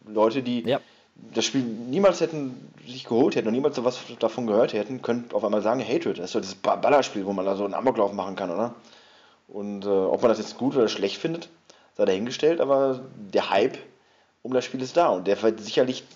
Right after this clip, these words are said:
Speaker 1: allein dadurch auch mehr verkaufen, als es ohne eine,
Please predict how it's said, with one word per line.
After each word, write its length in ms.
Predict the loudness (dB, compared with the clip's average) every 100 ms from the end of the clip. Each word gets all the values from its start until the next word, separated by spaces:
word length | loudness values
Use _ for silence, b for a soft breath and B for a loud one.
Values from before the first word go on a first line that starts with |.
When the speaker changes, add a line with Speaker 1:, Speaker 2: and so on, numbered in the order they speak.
| _ 0
Speaker 1:
allein 240 | 2 4
dadurch 440 | 4 2 0 -2
auch 260 | 0 0 0 -18 -20
mehr 240 | -2 2 4
verkaufen, 420 | 2 4 2 4
als 200 | 2 0
es 120 | -8
ohne 460 | 0 2 2 0 -2 -8 -4
eine, 280 | -2 -4